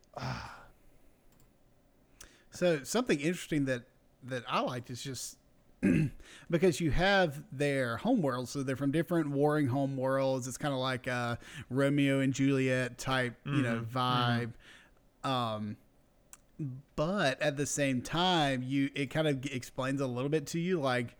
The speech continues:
Speaker 2: the wars are not actually taking place on the two planets because they realize that not, like, blowing one up or severely damaging one will severely impact the other,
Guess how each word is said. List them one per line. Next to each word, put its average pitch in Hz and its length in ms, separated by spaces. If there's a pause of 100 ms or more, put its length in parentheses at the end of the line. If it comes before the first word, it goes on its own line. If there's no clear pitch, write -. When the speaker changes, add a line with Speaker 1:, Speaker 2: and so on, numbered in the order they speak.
(380)
Speaker 2:
the 127 280
wars 135 760
are 131 120
not 127 240
actually 127 340
taking 123 420
place 123 540
on 120 280
the 117 100
two 123 360
planets 135 560
because 143 360
they 127 160
realize 131 720
that 120 640 (600)
not, 135 360
like, 135 320
blowing 135 560
one 131 220
up 127 280
or 127 80
severely 131 540
damaging 131 580
one 139 300
will 127 160
severely 123 720
impact 123 420
the 117 140
other, 139 460